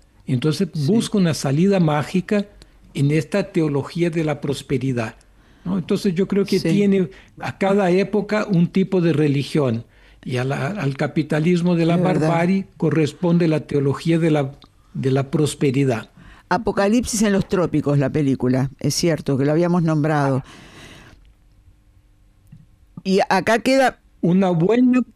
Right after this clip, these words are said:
Speaker 2: Sí.
Speaker 1: una buena pol-, película, Ángeles,
Speaker 2: Sí.
Speaker 1: para entender la política de la derecha brasileña, y yo creo que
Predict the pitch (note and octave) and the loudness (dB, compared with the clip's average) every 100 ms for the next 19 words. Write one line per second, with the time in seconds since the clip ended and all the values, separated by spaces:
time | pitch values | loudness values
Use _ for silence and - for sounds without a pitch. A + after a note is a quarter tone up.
0 | _ _ _ - G#3+ F#3+ F3 E3+ E3 G#3 | _ _ _ -4 0 0 2 2 2 2
1 | B3+ A#3+ A#3 G#3 - F#3 G#3+ G#3 F3+ E3 | 2 2 2 0 0 2 2 2 0 0
2 | C3+ D3+ B2+ B2+ - - F#3+ D#3+ E3+ C#3+ | 0 0 -2 -6 -8 -2 0 2 0 2
3 | D#3+ D#3+ D#3+ G3+ G#3 - E3 C#3 E3 D#3 | 2 2 2 0 0 -4 -4 0 -2 -2
4 | - - G3 F#3 E3 D3+ D3 C#3+ D3+ F3 | -6 -6 -2 2 2 2 2 2 2 0
5 | F#3 D#3+ D3+ C#3 D3+ F3 G#3 G#3+ G#3+ F#3 | 0 0 0 0 0 2 2 0 -2 0
6 | B3+ B3+ C4+ C4 A#3+ C4 B3 | 2 2 2 0 0 2 0